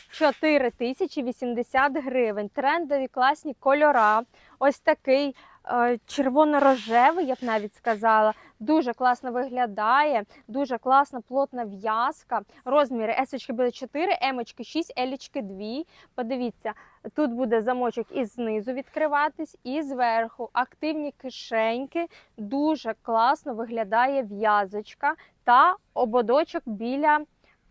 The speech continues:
капюшона. Дуже стильно. Покажу вам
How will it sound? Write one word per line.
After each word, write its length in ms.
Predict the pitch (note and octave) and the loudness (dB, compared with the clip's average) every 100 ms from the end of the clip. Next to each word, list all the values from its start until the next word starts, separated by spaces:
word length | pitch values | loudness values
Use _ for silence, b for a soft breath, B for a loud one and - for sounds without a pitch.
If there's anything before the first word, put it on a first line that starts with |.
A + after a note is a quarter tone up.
| _ - | _ -6
капюшона. 720 | D#4 D4 - A#3 G#3+ G#3 G#3 _ - | -4 -4 -6 -4 -4 -8 -14 _ -12
Дуже 360 | A#3 B3+ G#3+ | -6 -6 -6
стильно. 560 | G#3+ - A3+ A3+ C#4 F4+ - b b _ - | -12 -6 -2 -2 -2 -6 -10 b b _ -6
Покажу 420 | B3+ B3+ B3+ C#4 | -4 -4 -4 -4
вам 240 | B3+ A#3 | -4 -6